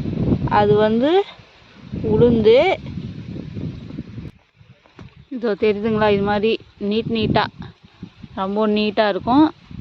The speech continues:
அதுவும் இல்லாம கொஞ்சம் மு-,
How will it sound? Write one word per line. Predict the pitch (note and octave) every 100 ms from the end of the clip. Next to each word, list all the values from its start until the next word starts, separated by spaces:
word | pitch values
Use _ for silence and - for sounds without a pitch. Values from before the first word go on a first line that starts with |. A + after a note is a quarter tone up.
| - - _
அதுவும் | - G3+ G3+
இல்லாம | A3+ A3 A3 B3+
கொஞ்சம் | B3+ G#3+ G3 F#3+ F#3 F3+ F3 F3+ - _ - - _ _ _ - -
மு-, | G3+ G3+ G3 F#3 F3+